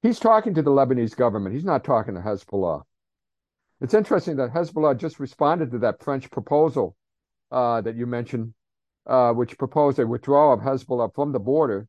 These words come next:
by saying, quote, "It would not comment until a ceasefire has been effected in Gaza." In other words, <laughs> he's not saying either, even, he's not saying, "Once the war is over, we'll consider it." He's saying,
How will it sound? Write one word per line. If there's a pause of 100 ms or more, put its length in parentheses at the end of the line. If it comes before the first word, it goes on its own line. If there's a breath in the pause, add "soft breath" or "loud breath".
by
saying, (120)
quote,
"It
would
not
comment
until
a
ceasefire
has
been
effected
in
Gaza." (2000)
In
other
words,
<laughs>
he's
not
saying (680)
either,
even,
he's
not
saying,
"Once
the
war
is
over,
we'll
consider
it."
He's
saying,